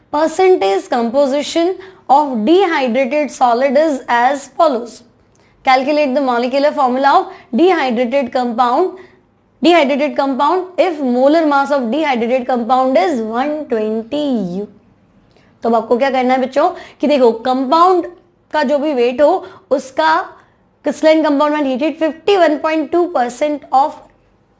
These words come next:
its mass is dehydrated, मतलब जो पूरे कंपाउंड का मास है ना उसका फिफ्टी वन पॉइंट टू परसेंट मास तो सिर्फ पानी का ही है, यानी जो डॉट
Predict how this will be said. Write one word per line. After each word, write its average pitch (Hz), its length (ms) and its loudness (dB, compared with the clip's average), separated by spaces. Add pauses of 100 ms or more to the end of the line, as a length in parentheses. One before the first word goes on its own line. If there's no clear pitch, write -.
its 254 280 -2
mass 247 480 0
is 285 240 2
dehydrated, 233 640 0 (240)
मतलब 262 200 2
जो 285 100 -2
पूरे 349 340 2
कंपाउंड 269 480 -2
का 311 120 0
मास 269 280 -2
है 254 80 -4
ना 247 180 -4 (340)
उसका 339 300 0
फिफ्टी 370 460 0
वन 359 220 2
पॉइंट 349 240 0
टू 359 140 0
परसेंट 330 340 -2
मास 302 220 -6
तो 359 80 -6
सिर्फ 403 240 -8
पानी 311 240 2
का 370 80 -2
ही 349 100 0
है, 226 140 -6 (480)
यानी 277 180 2
जो 302 100 0 (100)
डॉट 269 400 2